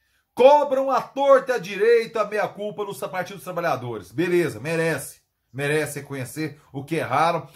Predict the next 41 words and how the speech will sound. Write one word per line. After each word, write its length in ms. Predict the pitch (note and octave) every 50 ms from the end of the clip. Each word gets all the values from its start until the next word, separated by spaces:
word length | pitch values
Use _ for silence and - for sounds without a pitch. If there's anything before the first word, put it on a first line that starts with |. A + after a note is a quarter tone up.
| - -
e 60 | C#3
as 100 | D3 C#3+
falcatruas 480 | - E3 D#3+ D3+ - C3+ B2+ - D3+ D3
se 100 | - C#3+
meteram 300 | D3 C#3 C#3 - D#3 D3+
para, 200 | D3+ D#3+ D3+ D3+
para, 220 | - D3+ B2 A#2+
para, 460 | B2 - C#3 C#3 C#3 C3+ C3 B2+ B2 B2
para 260 | - C3+ C3 C3 C3
manter 280 | C#3 C#3 C3 C3 D3
no 80 | C#3 C3
poder. 420 | C3 C#3+ C3 - G#2 F#2+ E2+ - _ _ _ _
Merecem 540 | A2+ B2 B2 A#2+ C#3+ E3+ F#3 - - F3+
uma 80 | F3 E3
meia-culpa. 540 | D#3+ D3+ D3 - A#2 G#2+ F#2 - - G#2+ - _ _ _ _
Mas 140 | B2 C3 C3+
só 200 | - F3 E3+ C#3
eles? 480 | C#3 F3+ B3 C4 C4 - - - _ _ _ _ _ - - _ _ - - _ - - _ _ _ _ _ _ _ _ _ _ _ _ _ _ _ _ _ _ _ _ _ _ _ _ _
A 140 | - B2 B2
fila 380 | - - - F3 G#3 A3 G#3 E3
de 120 | C3 E3
meia-culpa 480 | E3 E3 D#3 D3 C#3+ E3 E3+ E3+ E3 E3
no 120 | D3+ D3+
Brasil 340 | D3+ D3+ C#3 C3 B2+ D3+ D#3
tá 140 | D#3 F3+ D#3+
grande. 600 | C3+ C3+ C#3+ C#3 B2+ A2+ G2 - - - _ _ _ _ _ _ _ _ _
Tá 120 | - D#3+ D#3+
grande. 400 | C3+ C3+ C3+ A#2 G2 F2+ - _ _ _ _ _ _ _ -
Exército 420 | B2 C#3 C3 B2+ E3+ G3+ G3 B2+
brasileiro 300 | D#3+ F#3 D#3+ E3 F3+ F3+
tem 20 | D#3
que 100 | F3+ D3+
fazer 80 | F3+
meia-culpa. 600 | F3+ F3+ E3 - - D#3 D#3 C#3+ - - G#2 - - _ _ _ -
Entraram 460 | C3 D3 D3 C#3+ D#3 D#3+ E3+ F3 F3 E3+
no, 120 | E3+ E3+
no, 180 | E3+ E3 E3 D#3+
num 160 | D#3+ D#3+ E3
governo 280 | D#3 D3+ C3 D#3 E3
de 80 | D#3 B2+
acelerados. 760 | - F3 E3+ D#3+ C#3+ C3+ C3+ C3+ B2 A2 F#2+ - - - -